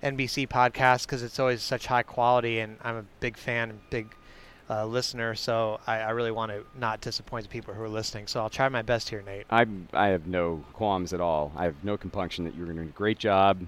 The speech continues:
Speaker 2: That's why we had you on. I really appreciate you doing this. Obviously, we're here to talk about the one hundred second running of the Indianapolis five hundred, which was just won by Will Power. Jeff, very interesting race today.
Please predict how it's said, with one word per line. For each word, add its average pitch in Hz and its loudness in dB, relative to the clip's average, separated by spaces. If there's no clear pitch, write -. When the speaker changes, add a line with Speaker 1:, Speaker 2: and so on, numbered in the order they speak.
Speaker 2:
That's - -14
why 87 -2
we 82 -4
had 87 -2
you 90 -4
on. 101 2
I 92 -2
really 92 -4
appreciate 92 -6
you 85 -8
doing 120 2
this. 113 2
Obviously, 135 8
we're 104 0
here 110 2
to - -6
talk 104 6
about 98 4
the 92 -6
one 117 2
hundred 151 4
second 123 6
running 78 0
of 87 -6
the 87 -8
Indianapolis 101 0
five 95 4
hundred, 82 -6
which 85 -12
was 80 -14
just - -4
won 101 -2
by 87 4
Will 104 0
Power. 95 2
Jeff, 139 10
very 143 6
interesting 131 2
race 131 6
today. 139 2